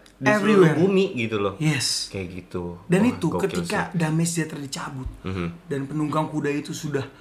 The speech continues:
Speaker 2: memberikan pedang, ibarat kata ya, membawa
Speaker 1: Yes.
Speaker 2: pedang besar.
Speaker 1: Mhm.
Speaker 2: Ya itu gua rasa sih kayak peperangan di mana-mana, bro.
Speaker 1: Yes, yes, yes, yes.
Speaker 2: Itu
Speaker 1: Ya.
Speaker 2: akan terjadi peperangan di mana-mana. But don't you worry gitu ya.
Speaker 1: Mhm,
Speaker 2: As
Speaker 1: mhm.
Speaker 2: long as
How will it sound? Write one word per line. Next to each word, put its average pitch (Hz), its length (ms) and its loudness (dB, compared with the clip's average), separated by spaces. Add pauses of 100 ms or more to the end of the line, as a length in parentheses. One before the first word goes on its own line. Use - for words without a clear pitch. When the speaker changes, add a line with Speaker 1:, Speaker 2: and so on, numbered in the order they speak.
(180)
Speaker 2:
memberikan 165 640 6
pedang, 220 460 4
ibarat 151 260 0
kata - 160 0
ya, 156 80 -2
membawa 156 320 2
Speaker 1:
Yes. 139 80 2
Speaker 2:
pedang 170 220 6
besar. 143 420 0
Speaker 1:
Mhm. 104 260 -2 (540)
Speaker 2:
Ya 190 160 4
itu 170 180 4
gua 165 300 4
rasa 208 140 -2
sih 247 140 -4
kayak 170 280 -6 (1120)
peperangan 175 380 0
di 190 100 4
mana-mana, 147 400 -4
bro. 123 160 -6 (240)
Speaker 1:
Yes, 90 260 -8
yes, 85 260 -8
yes, 85 300 -10
yes. - 160 -18
Speaker 2:
Itu 175 160 4
Speaker 1:
Ya. 214 80 6
Speaker 2:
akan 208 100 2
terjadi 165 380 4
peperangan 170 420 2
di 170 140 6
mana-mana. 165 880 4 (1200)
But 190 240 6
don't 175 340 8
you 185 160 2
worry 202 460 8
gitu 151 240 4
ya. 110 80 2 (100)
Speaker 1:
Mhm, 190 140 -4
Speaker 2:
As - 160 0
Speaker 1:
mhm. 180 60 2
Speaker 2:
long 170 180 4
as 170 140 0